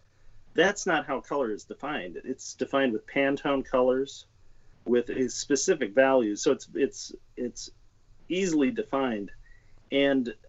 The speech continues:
so if it's a trademarked color, I, I would think it needs to be more,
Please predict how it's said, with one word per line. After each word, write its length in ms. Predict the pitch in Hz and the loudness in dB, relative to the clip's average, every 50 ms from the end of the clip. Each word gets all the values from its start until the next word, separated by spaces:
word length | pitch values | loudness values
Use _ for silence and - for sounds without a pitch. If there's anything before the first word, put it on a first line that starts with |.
| - - - - - - - - - - - - | -20 -20 -20 -20 -18 -18 -18 -16 -16 -20 -20 -16
so 280 | - - - - 151 139 | -12 -2 2 4 4 4
if 140 | 120 156 160 | 2 0 -4
it's 140 | 156 - | -2 -2
a 60 | 156 - | -2 -4
trademarked 640 | - - 202 208 208 175 160 143 127 117 - - - | 0 2 4 4 4 4 4 2 2 0 -4 -8 -2
color, 340 | - 147 135 123 117 92 - - | 2 4 4 4 2 0 -4 -4
I, 160 | 113 - - - _ - | -4 -6 -6 -6 _ -10
I 200 | - 147 175 190 | -2 0 0 2
would 260 | 175 151 139 117 _ | 2 0 -2 -2 _
think 200 | - 131 120 - | -4 -6 -4 -4
it 120 | - 117 110 | -6 -8 -6
needs 260 | 117 113 107 - 101 | -6 -8 -8 -8 -12
to 60 | 101 | -12
be 140 | - 104 101 | -8 -8 -8
more, 320 | 98 101 101 98 95 92 | -8 -6 -6 -6 -8 -8